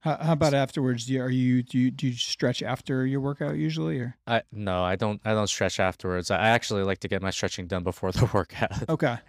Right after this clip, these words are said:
Speaker 1: okay.
Speaker 2: And, and kind of just, uh, use, uh, walking and active recovery to help my body recover.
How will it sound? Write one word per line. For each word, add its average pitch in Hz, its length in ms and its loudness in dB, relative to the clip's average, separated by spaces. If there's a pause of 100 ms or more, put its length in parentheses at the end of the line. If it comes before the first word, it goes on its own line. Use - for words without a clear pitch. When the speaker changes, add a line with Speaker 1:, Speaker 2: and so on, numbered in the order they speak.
Speaker 1:
okay. 98 240 2
Speaker 2:
And, 92 100 -2
and 92 220 -2
kind 101 180 0
of 95 60 0
just, 95 340 -4
uh, 92 280 2 (100)
use, 95 560 -2
uh, 92 260 2
walking 95 440 0
and 92 120 -4
active 92 260 -2
recovery 90 380 0
to 90 80 -2
help 98 180 -2
my 92 120 -4
body 87 260 0
recover. 87 480 -2